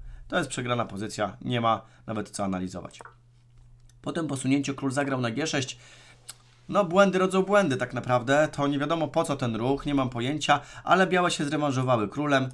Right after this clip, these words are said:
na D dwa. Tylko że to jest logiczne zagranie, król wprowadza za chwilę wieżę do gry. Pionek zbił teraz na G cztery i wieża A na H jeden.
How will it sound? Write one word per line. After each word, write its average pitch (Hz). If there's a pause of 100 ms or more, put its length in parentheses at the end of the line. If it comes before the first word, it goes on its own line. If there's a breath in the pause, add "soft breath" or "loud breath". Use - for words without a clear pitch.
(200)
na 120
D 123
dwa. 104
Tylko -
że 175
to 196
jest 170
logiczne 147
zagranie, 110 (300 loud breath)
król 151 (140)
wprowadza 117
za 107
chwilę 104
wieżę 98
do 95
gry. 101 (480 loud breath)
Pionek 208
zbił 165
teraz 139
na 135
G 113
cztery 160
i 151
wieża 131
A 139
na 123
H 113
jeden. 127